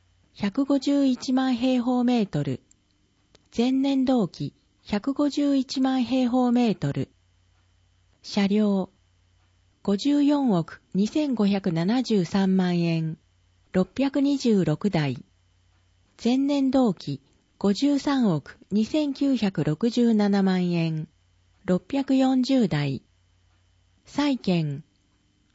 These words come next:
奨学資金貸付金の定期償還など。二十五億六十八万円。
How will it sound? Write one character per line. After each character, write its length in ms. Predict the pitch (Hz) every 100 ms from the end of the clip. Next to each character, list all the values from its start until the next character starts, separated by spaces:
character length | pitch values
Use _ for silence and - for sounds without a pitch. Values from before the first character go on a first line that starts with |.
| _
奨 300 | - 277 285
学 220 | - -
資 180 | - -
金 240 | - 269 196
貸 320 | 180 165 -
付 240 | - 220
金 260 | 202 202 196
の 140 | 190
定 260 | 185 226 254
期 120 | -
償 260 | - 269 247
還 300 | 185 160 165
な 100 | 165
ど。 200 | 131 - _ _ _ _ _ _ _ _ _ _ _
二 160 | 262 294
十 260 | 277 254
五 200 | 220 233
億 200 | 185 - -
六 320 | - 160 254
十 200 | 269 269
八 340 | 214 208 -
万 220 | 202 185 175
円。 400 | 165 160 147